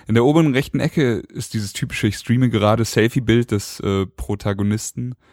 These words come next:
Dies erklärt uns etwas über ein sehr alt aussehendes Plattformerspiel, das, äh, auch sehr an die versteckten Zusatzlevels von Super Meat Boy erinnert. Ähm, irgendwann stürzt das Spiel allerdings ab,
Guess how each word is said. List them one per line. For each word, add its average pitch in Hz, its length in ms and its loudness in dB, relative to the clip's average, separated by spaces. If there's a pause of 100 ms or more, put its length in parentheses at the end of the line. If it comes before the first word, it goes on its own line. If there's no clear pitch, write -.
(640)
Dies 135 140 2
erklärt 147 420 2
uns 160 320 -4
etwas 123 420 -2
über 127 180 4
ein 117 140 2
sehr 107 380 2
alt 113 220 0
aussehendes 110 400 -4
Plattformerspiel, 131 920 0 (1000)
das, 113 460 0
äh, 110 380 0
auch 135 240 0
sehr 147 320 4
an 135 100 -2
die 135 80 2
versteckten 139 420 -4
Zusatzlevels 123 560 0
von 123 200 -2
Super 139 260 -4
Meat 175 240 -4
Boy 107 200 0
erinnert. 64 420 -10 (640)
Ähm, 98 420 -6 (460)
irgendwann 175 280 4
stürzt - 400 0
das 139 100 -2
Spiel - 220 -2
allerdings 107 420 0
ab, - 360 -4